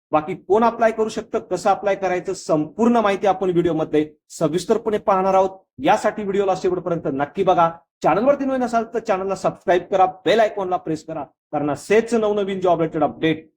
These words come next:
मी नेहमी आपल्यासाठी घेऊन येत असतो. चला तर सुरू करू आजचा हा व्हिडिओ. नमस्कार मित्रांनो, कृषी व ग्रामीण विकास बँकेमार्फत ऑफिस अटेंडंट ग्रुप सी पदाच्या व्हॅकन्सीज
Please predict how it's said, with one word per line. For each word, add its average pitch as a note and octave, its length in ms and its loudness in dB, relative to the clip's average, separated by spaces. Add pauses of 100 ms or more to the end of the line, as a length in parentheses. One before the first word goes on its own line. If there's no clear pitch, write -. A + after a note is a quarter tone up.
(120)
मी C3+ 100 -2
नेहमी E3 360 2
आपल्यासाठी F3 540 0
घेऊन D3 180 -2
येत C#3+ 120 -8
असतो. B2+ 440 -6 (180)
चला G#3+ 220 4
तर A3+ 60 -2
सुरू G3 220 -4
करू F3 280 0 (100)
आजचा D#3 360 0
हा C3+ 120 0
व्हिडिओ. C3 360 -2 (600)
नमस्कार A#3 340 4
मित्रांनो, A3 420 0
कृषी F3+ 380 0
व G3 100 2
ग्रामीण E3 460 2
विकास F3+ 400 -4
बँकेमार्फत D3+ 880 -2 (120)
ऑफिस F3 640 -4
अटेंडंट F#3 580 2 (240)
ग्रुप D#3+ 360 0
सी - 220 -6
पदाच्या D#3 500 0
व्हॅकन्सीज C#3+ 720 -4